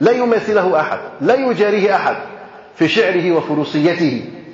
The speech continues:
يعني كان إيه؟ كان راجل مشهور جدا، كان مشهور جدا. بعث النبي صلى الله عليه وسلم.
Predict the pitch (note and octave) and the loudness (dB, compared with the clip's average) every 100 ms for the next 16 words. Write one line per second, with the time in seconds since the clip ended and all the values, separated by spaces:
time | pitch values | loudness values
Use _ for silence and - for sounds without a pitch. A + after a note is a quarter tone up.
0 | - - - - C#3+ C#3+ C#3+ D3 D3+ D#3+ | -20 -20 -20 0 2 2 0 0 2 2
1 | D#3 - - C3 C3 F3+ D3 C#3 F3+ D#3+ | -2 -8 -6 -2 0 2 2 0 -2 -2
2 | A#2 D#3 B2 G#2+ - - - - - - | 0 -2 0 -4 -6 -10 -20 -20 -20 -20
3 | - - G3+ G#3+ A#3+ A3+ E3+ - - - | -10 -2 0 2 0 -2 -2 -8 -14 -20
4 | - - - - - - _ _ - A3+ | -20 -20 -20 -20 -20 -20 _ _ -4 0
5 | D4+ A#3+ G#3 F#3 F3 G3 E3+ E3 D#3 D3 | 0 2 2 2 2 0 2 2 2 2
6 | D3+ C#3+ B2 A#2+ G#2 F#2 | 2 2 0 -2 -6 -8